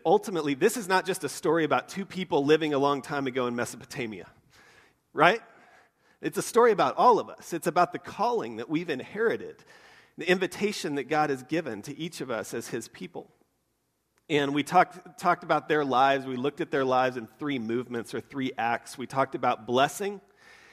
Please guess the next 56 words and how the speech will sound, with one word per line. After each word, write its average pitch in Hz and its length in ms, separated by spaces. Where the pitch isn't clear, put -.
and 139 160
then 120 260
barrenness, 175 840
and 123 220
birth. - 520
Blessing, 143 480
barrenness, 143 420
and 123 100
birth, 131 240
and 135 80
not 165 160
necessarily 147 640
as 131 240
successive 151 720
stages, 127 600
you 131 100
know, 131 100
not 143 240
like 143 180
we 147 80
just 131 220
move 143 180
from 135 220
one 151 280
and 143 120
then 139 80
we're 131 120
finished 165 420
with 143 160
that, 139 280
we 139 80
move 135 220
to 151 100
the 135 120
next 131 280
one, 135 140
we're 127 80
finished 143 380
with 127 140
that, 131 160
and 127 80
we 127 60
move 127 220
to 139 100
the 123 80
next 147 280
one. 104 100
Sometimes 196 480
these 156 160
are 131 80
simultaneous 151 960
realities 123 680
in 127 100
our 117 140
lives, 104 520
right? 131 260